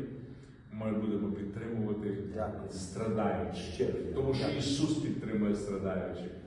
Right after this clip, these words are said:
Speaker 2: Дякую.
Speaker 1: Тому нехай Господь допоможе всім нам бути усіми членами одного тіла.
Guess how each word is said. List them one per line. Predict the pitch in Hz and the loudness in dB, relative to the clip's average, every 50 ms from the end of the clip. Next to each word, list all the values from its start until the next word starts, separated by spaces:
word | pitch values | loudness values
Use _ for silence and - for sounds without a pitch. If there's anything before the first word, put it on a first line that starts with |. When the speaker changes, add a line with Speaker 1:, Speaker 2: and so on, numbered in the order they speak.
| - 87 90 | -12 -6 -2
Speaker 2:
Дякую. | 110 110 107 107 - 95 - | 0 0 0 2 2 4 4
Speaker 1:
Тому | 113 113 113 107 104 104 107 110 123 | 4 4 4 4 4 2 2 2 0
нехай | 127 - - 151 139 117 | 0 2 2 4 4 4
Господь | 107 104 - - - 226 220 185 | 2 2 0 0 0 0 2 2
допоможе | 196 208 - - 220 226 233 233 220 208 208 - | 2 2 0 0 0 0 2 2 4 2 2 2
всім | - - - - - 180 185 185 185 | 0 -2 -4 -2 0 2 2 4 4
нам | - 143 127 123 123 120 123 - - - - - - - | 4 4 4 4 4 2 0 -2 -4 -4 -8 -8 0 2
бути | 127 120 123 123 | 2 2 4 4
усіми | 117 117 - 117 - - - 131 127 123 123 123 120 - - - - - - | 4 4 2 2 0 0 0 4 4 4 4 4 2 0 0 -2 -4 -6 -6
членами | - - 143 160 - 190 180 165 151 - 127 | -4 2 4 4 6 6 6 6 6 4 4
одного | 120 123 120 131 135 135 | 4 4 4 4 4 4
тіла. | 135 135 135 135 135 110 104 - - | 4 4 2 0 2 2 2 2 2